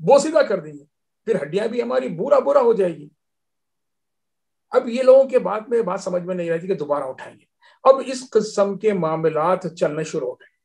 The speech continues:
अब ये सब मिलकर तदबीरें करते, "भाई आखिर क्या बोल रहे हैं नबी सल्लल्लाहु अलैहि वसल्लम, क्या वाकई सच्चे नबी हैं या कोई जुनून, कोई जिन?" तन्हा बैठ रहे थे पैंतीस साल की उम्र से जाकर गारे हिरा में,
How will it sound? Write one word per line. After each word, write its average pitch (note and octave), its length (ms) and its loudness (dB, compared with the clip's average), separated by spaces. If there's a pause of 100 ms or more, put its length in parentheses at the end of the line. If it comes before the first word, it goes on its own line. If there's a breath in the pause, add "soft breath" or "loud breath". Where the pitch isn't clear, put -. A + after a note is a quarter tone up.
(380 soft breath)
अब G#3+ 160 2
ये A3+ 120 8
सब A3+ 320 2
मिलकर F#3+ 400 4
तदबीरें E3+ 720 -2
करते, D#3+ 280 -4
"भाई D#3 120 0
आखिर D#3+ 240 -6
क्या D3+ 200 -4
बोल F3+ 180 0
रहे F3+ 80 -2
हैं E3+ 80 -2
नबी D#3+ 100 -4
सल्लल्लाहु D#3 300 -4
अलैहि C#3+ 40 -12
वसल्लम, D3 100 -18 (340)
क्या D#3 100 6
वाकई B2+ 320 4
सच्चे F3 300 2
नबी F3+ 220 4
हैं F3+ 240 -4 (380)
या F#3+ 420 4 (540)
कोई F#3 200 8
जुनून, D#3+ 640 4
कोई D3+ 240 -6
जिन?" F#3+ 500 4 (880)
तन्हा D3 300 0
बैठ F#3 240 4
रहे A3 120 4
थे G#3 120 0
पैंतीस F3 400 -2
साल E3 160 2
की F3 120 -2
उम्र D#3+ 200 0
से D#3 140 0
जाकर D3+ 280 2 (320 loud breath)
गारे D3 300 4
हिरा D3 200 0
में, C#3+ 220 -4